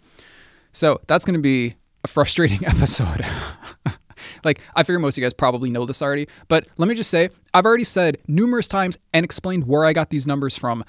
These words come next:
that ninety-nine percent of S E O agencies and consultants are scammers. But I'm telling you now, most S E O agencies and consultants have not even done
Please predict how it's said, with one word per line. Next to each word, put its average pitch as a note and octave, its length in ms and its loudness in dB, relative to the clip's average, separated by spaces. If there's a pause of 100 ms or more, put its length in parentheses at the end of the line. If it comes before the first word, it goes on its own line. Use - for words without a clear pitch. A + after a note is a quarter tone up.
(120)
that D#3+ 140 -2
ninety-nine D3+ 480 0
percent C#3+ 280 -4
of C3+ 80 -4
S B2+ 200 -4
E C#3+ 40 -2
O C3 80 -2
agencies B2+ 440 -4
and A#2 140 -8
consultants B2+ 500 -8
are A#2+ 100 -6
scammers. C3 500 -6 (240)
But F3+ 160 4
I'm F#3+ 120 0
telling A3 300 -4
you F3+ 80 0
now, C#3+ 300 0 (200)
most E3+ 500 4
S G#3 240 -2
E G3+ 80 0
O G3 100 4
agencies F#3 500 -2
and D3+ 140 -6
consultants D#3 480 -6 (180)
have A3 220 -2
not B3+ 240 2
even A3 340 0
done F3+ 280 2